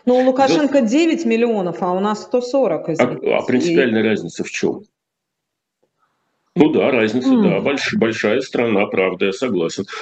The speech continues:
Speaker 2: Но если у тебя мощная полицейская структура, а мне кажется, э, на триллион, что ли, э, в новом бюджете, м, предусмотрено больше трат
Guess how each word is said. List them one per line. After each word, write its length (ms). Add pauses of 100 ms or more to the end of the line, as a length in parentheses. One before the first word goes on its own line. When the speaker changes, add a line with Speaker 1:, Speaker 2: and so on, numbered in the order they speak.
(120)
Speaker 2:
Но 400
если 320
у 80
тебя 380 (300)
мощная 680
полицейская 720
структура, 640 (100)
а 180
мне 260
кажется, 720 (360)
э, 60
на 1500 (300)
триллион, 560
что 300
ли, 120
э, 40 (260)
в 280
новом 260
бюджете, 560
м, 460
предусмотрено 840 (240)
больше 720
трат 440